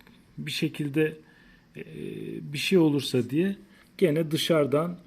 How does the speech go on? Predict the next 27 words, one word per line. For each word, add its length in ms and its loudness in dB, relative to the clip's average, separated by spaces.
güvendiğim 640 4
Cloudflire'ın 840 2
I 100 -4
P'sini 360 -4
bir 80 2
de 160 6
buraya 340 8
yazdım. 360 -2
Buradaki 420 4
D 260 2
N 120 2
S 180 -8
Cloudflire'a 640 4
soracak 720 2
ama 280 0
bir 100 4
kere 260 4
soracak. 600 -2
Bundan 280 0
sonra 380 0
öğrendiği 640 4
bilgileri 420 0
direkt 320 0
kendisinden 680 0
vermeye 420 -2
devam 340 -4
edecek, 400 -2